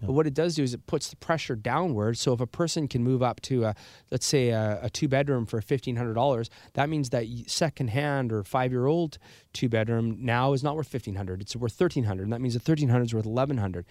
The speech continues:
Speaker 1: Yeah.
Speaker 2: And then, so what it does is puts downward pressure. And then, of course, the other thing that is,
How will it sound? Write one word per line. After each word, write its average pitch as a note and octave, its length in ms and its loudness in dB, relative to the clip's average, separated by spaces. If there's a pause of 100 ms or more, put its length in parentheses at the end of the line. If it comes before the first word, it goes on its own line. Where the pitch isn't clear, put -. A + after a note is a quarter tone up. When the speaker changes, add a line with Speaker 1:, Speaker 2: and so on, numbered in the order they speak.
(120)
Speaker 1:
Yeah. F2+ 140 -4 (180)
Speaker 2:
And C#3+ 180 2
then, D3 320 2
so C#3+ 360 -2
what E3 120 0
it D#3 60 -4
does D#3 140 0
is C3+ 60 -6
puts - 220 -6
downward A2+ 280 0
pressure. G#2 320 -6
And D3 180 -2
then, E3 140 2
of C#3+ 60 -2
course, C#3 260 0
the C3 100 2
other C3 220 2
thing A2+ 320 -2
that A#2 100 0
is, G#2+ 140 -2